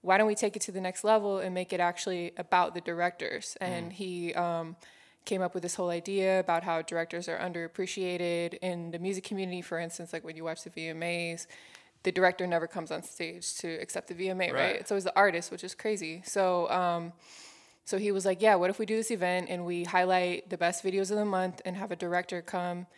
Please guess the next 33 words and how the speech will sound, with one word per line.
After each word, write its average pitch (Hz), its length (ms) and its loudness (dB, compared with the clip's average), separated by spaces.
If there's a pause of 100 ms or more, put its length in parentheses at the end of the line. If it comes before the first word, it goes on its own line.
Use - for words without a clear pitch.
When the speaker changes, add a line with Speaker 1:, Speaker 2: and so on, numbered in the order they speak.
(400)
Speaker 1:
and 175 540 -2
speak - 580 -6 (160)
on 185 120 0
their 190 160 2
work 202 500 2 (100)
and 175 520 -4
do 175 160 -6
a 170 60 -6
Q 175 240 -8
and 175 140 -2
A, 196 480 0
kinda 175 180 -4
like 170 180 -6
a - 60 -10
panel 190 340 -6
setting?" 180 440 -2
Speaker 2:
Right. 120 220 -2 (420)
Speaker 1:
And, 175 320 0
uh, 175 460 -2 (640)
and 202 160 2
I 190 120 4
was 185 160 0
like, 190 120 2
"Man, 185 180 0
that's 175 200 -6
dope." - 340 -4 (200)
I 196 80 -8
was 185 100 -8
like, 175 140 -8
"That's - 220 -12
really, 180 280 -8
really 175 240 -8
cool." 185 420 -8